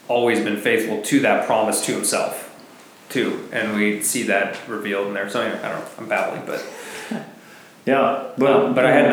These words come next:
Speaker 1: I, I don't know if you guys ever heard that before, the covenant of redemp-, or redemptive covenant.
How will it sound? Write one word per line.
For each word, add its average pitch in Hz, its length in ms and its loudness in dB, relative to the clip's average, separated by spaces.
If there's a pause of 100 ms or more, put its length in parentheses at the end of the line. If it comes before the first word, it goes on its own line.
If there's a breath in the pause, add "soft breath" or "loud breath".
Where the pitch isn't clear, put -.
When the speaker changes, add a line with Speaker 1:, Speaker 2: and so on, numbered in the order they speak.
(120)
Speaker 1:
I, 131 240 4
I 131 40 6
don't 120 200 4
know 110 160 -2
if - 60 -6
you 123 160 -2
guys 127 200 4
ever 117 280 4
heard 113 280 2
that 113 280 4
before, 113 360 0
the 107 120 2
covenant 104 360 0
of 98 80 -4
redemp-, 98 440 -4
or 110 360 2
redemptive 107 480 -2
covenant. 123 520 -4